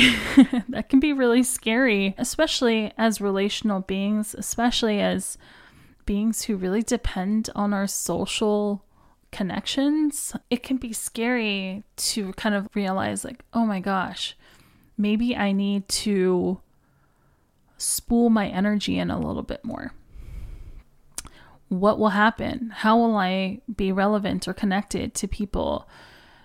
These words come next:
if I have to do that?" But I think the Queen of Swords and their invitation in this cycle is showing us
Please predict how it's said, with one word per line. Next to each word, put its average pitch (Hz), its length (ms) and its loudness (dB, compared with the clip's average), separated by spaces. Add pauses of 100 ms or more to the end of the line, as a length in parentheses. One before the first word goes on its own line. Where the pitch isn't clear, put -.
(160)
if 214 140 -2
I 196 60 2
have 196 220 0
to 196 100 -2
do 226 300 2
that?" - 400 -8 (160)
But 240 500 6 (1600)
I 226 120 2
think - 500 -2
the 254 80 0
Queen 254 320 2
of 214 140 2
Swords 214 920 0
and 196 440 -2 (460)
their 214 300 4
invitation 220 840 0
in 180 120 -2
this 175 160 -6
cycle 190 760 -4 (640)
is 220 160 4
showing 254 500 4
us 208 460 0